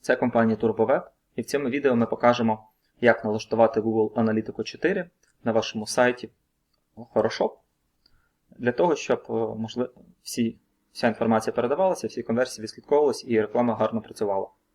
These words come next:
В першу чергу нам треба переконатися, що у вас вже створений ресурс Google Аналітика чотири. Е, в принципі, Google у березні двадцять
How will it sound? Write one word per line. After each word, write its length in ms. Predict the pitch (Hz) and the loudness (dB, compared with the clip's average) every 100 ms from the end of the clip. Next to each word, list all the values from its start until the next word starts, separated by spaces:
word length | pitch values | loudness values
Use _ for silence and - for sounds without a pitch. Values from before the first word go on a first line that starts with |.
| _ - - _ | _ -20 -20 _
В 40 | |
першу 200 | 156 151 | 0 2
чергу 260 | - 175 143 | 0 -2 0
нам 160 | 131 123 | -4 -2
треба 220 | 127 117 | -2 -2
переконатися, 640 | 117 117 117 117 113 - | -2 0 0 0 -2 -10
що 200 | - 120 | -4 0
у 20 | |
вас 220 | 113 113 - | 2 0 -4
вже 140 | 120 | -14
створений 400 | - 117 113 107 | 0 2 2 0
ресурс 380 | 107 117 104 - | -2 -2 -4 -2
Google 300 | 117 113 107 | -2 2 2
Аналітика 400 | 110 110 113 - | 2 -6 -8 -8
чотири. 340 | - - 202 180 _ _ _ _ _ - - - _ | -8 -4 -4 -4 _ _ _ _ _ -20 -20 -20 _
Е, 220 | - 113 110 | -2 0 0
в 100 | - | 2
принципі, 400 | 151 151 139 117 | 2 2 -4 0
Google 340 | 123 131 113 - | 0 2 0 2
у 40 | |
березні 460 | 120 117 113 113 110 - | 4 6 6 2 -2 -8
двадцять 500 | 117 117 117 - - | 2 2 2 -10 -16